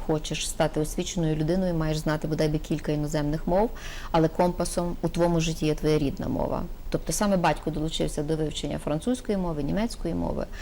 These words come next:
польської мови. Кобринська знала їх перфектно, тобто спокійно можна, могла їздити по світу і студіювати те, що вона, е, мала за бажанням.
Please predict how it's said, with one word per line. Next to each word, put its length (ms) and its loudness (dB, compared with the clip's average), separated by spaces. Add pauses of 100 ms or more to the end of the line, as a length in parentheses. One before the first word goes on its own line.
(260)
польської 400 2
мови. 300 0
Кобринська 480 0
знала 260 0
їх 80 0
перфектно, 600 0
тобто 260 0
спокійно 440 2
можна, 460 0
могла 240 4
їздити 400 2
по 160 -4
світу 580 -2
і 240 2 (240)
студіювати 680 2
те, 200 2
що 200 -4
вона, 280 -4 (600)
е, 80 0
мала 320 2
за 120 0
бажанням. 580 0